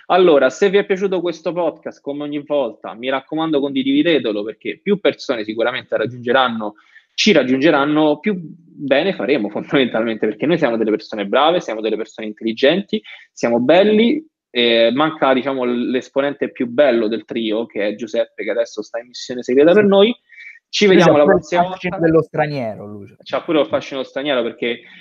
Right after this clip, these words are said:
Speaker 1: è mezzo napoletano, mezzo francese, insomma, ma un po' un miscuglio.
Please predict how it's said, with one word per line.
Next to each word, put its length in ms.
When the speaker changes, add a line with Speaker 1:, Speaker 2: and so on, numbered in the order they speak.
Speaker 1:
è 180
mezzo 380
napoletano, 500
mezzo 280
francese, 380
insomma, 360
ma 120
un 100
po' 680
un 500
miscuglio. 680